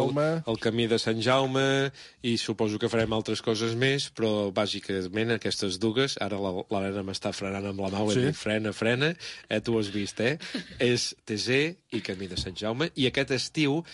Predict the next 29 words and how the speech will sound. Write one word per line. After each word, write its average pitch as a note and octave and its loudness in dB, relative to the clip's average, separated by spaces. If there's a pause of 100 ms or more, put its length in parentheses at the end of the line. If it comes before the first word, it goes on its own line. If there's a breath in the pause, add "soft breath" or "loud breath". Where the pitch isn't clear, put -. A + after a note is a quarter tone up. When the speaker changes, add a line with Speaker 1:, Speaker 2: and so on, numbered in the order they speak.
(280 loud breath)
Speaker 2:
amb A#2 -2
el, G#2+ 4
amb A2 -4
algun B2 2
membre A#2+ 2
de A2+ 0
la A2 2
delegació, A#2 0 (480 loud breath)
eh, G#2 0
anirem A#2 2
a, G#2 2
suposo B2+ 2
que A#2 0
anirem A2 2
a - 2
Estats G#2 -2
Units A2+ 0 (320 loud breath)
a A2+ 2
veure A#2 6
alguna A#2 2
realitat G#2+ 0
de, G2 -4
de G#2 -2
pastoral G#2 0
de G#2 0
joventut F#2 -4
de F2 -6
per D2 -12
allà. D2+ -18